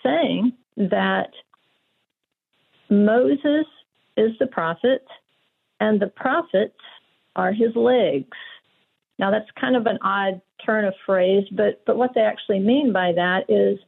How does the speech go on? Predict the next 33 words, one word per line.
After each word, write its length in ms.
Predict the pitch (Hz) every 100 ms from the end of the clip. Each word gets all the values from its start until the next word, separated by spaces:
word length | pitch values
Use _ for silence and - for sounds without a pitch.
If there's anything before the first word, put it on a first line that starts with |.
| - _ _ _ _ _ _
you 100 | -
know, 160 | 226 208 - _ _ _ -
Moses, 680 | 226 240 277 285 233 208 202 254 _ _ _ _ _ -
he 160 | 277
received 880 | 285 233 226 - 247 262 214 190 185 - -
the 200 | 196 185
word 600 | 185 226 202 185 196 - _ _ _ _ _ _ 202
of 240 | 208 208
God 380 | 196 175 175 180 - _ _ _ _ _
face 240 | - 208 226 -
to 80 | 208 -
face. 420 | 233 240 - - _ _ _ _ -
He 140 | 220 226
says, 180 | 220 208
"I, 300 | 202 - 196
I 20 | -
spoke 300 | - 240 240
to 40 |
Moses 380 | 220 214 214 202 -
face 220 | 202 202 -
to 80 | 190
face, 340 | 214 190 196 -
not 340 | 208 226 262
like 220 | 247 233
I 100 | 214
did 220 | 202 220 208
with 220 | 196 196
others 440 | 202 208 185 180 -
in 220 | 180 175
dreams, 420 | 190 208 214 196 190
visions, 500 | 180 202 202 185 190
and 180 | 190 180
dark 240 | 175 170